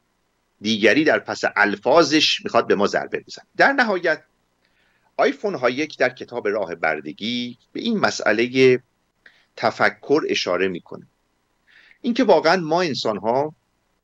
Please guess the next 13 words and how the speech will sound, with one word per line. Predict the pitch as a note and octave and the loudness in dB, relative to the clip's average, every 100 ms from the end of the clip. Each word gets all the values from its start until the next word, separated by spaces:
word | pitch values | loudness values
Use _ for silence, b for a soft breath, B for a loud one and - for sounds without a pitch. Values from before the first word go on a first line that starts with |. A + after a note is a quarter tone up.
| _ | _
درس | - G#2+ A#2 | 2 4 4
کردم | - D#3+ B2 G2+ | 2 2 2 0
در | F#2+ | 0
برنامهٔ | F#2+ F#2+ F#2+ F#2+ | 0 -2 -4 -10
پیشین، | F#2 - - A2+ B2+ D3+ E3+ _ _ _ _ _ _ _ _ _ _ _ | -12 -12 -10 -8 -10 -12 -16 _ _ _ _ _ _ _ _ _ _ _
نمیتونیم | E3+ G3+ C3 A#2 G#2 F#2+ F2+ | 4 4 0 -6 -8 -8 -4
از | G2+ F2+ - - _ _ _ _ _ _ _ _ - | -4 -4 -6 -20 _ _ _ _ _ _ _ _ -4
نتایج | A#2+ C3 C3+ C3+ C#3 A2+ G#2 | 0 0 2 0 0 -6 -8
گزینش‌های | C3 A#2 A2 A2+ G#2 - A2 | -6 -6 -6 -6 -6 -4 -4
خودمون | G2+ F3 G3 G#3 F3 F3+ | -4 -6 -6 -6 -6 -8
فرار | - - - - C3 | -10 -4 2 4 4
بکنیم. | D2+ - C#2+ C#2 C2+ - _ _ _ _ _ _ _ _ _ _ _ | 0 -10 -12 -14 -18 -20 _ _ _ _ _ _ _ _ _ _ _
اگر | G2 F#2 F#2+ E2+ | -2 2 2 2